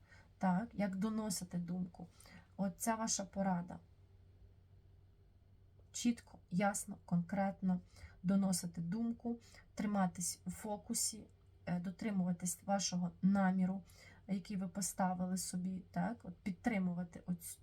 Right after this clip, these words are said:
оцей намір і рухатись відповідно до цього наміру. Потрібно про-,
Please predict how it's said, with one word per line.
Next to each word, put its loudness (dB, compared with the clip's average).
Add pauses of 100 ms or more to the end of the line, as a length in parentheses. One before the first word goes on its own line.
оцей 0
намір 0
і 0
рухатись -2
відповідно -2
до 0
цього 2
наміру. 2 (4000)
Потрібно 0
про-, -2